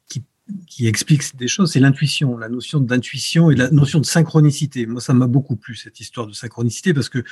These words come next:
je crois que je l'ai vécu plusieurs fois dans ma vie. Et en fait, la synchronicité, c'est le fait que des choses apparaissent, euh, de façon synchrone, alors que, euh, forcément, il n'y a pas, à la fois dans la psyché, à la fois dans la réalité.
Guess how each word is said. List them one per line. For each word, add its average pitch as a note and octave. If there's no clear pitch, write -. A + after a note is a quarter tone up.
je -
crois B2+
que A2+
je C#3
l'ai B2+
vécu B2+
plusieurs C3
fois C3+
dans A#2
ma A2+
vie. F3+
Et A#2+
en A2+
fait, E3
la A#2+
synchronicité, C#3+
c'est D#3
le B2
fait -
que C#3
des A#2
choses D3+
apparaissent, C#3
euh, A2
de -
façon A#2+
synchrone, C#3+
alors C3+
que, C#3
euh, C#3
forcément, C3+
il C#3
n'y A2
a G#2+
pas, C#3+
à D#3
la D#3
fois D#3+
dans B2+
la B2
psyché, F3+
à C#3
la C3+
fois E3
dans C#3
la B2+
réalité. C3+